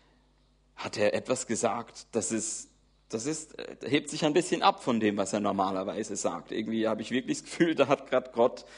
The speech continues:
diesen Menschen als Sprachrohr verwendet. Ähm, der,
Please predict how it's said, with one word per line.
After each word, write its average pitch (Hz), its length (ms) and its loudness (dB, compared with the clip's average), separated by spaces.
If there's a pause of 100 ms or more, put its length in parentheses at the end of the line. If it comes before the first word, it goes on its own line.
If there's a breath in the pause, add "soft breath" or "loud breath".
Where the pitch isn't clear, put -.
(140)
diesen 127 240 2
Menschen 120 340 2
als 110 160 2
Sprachrohr 123 800 2
verwendet. 127 680 4 (460 loud breath)
Ähm, 117 560 4 (600)
der, 170 120 -4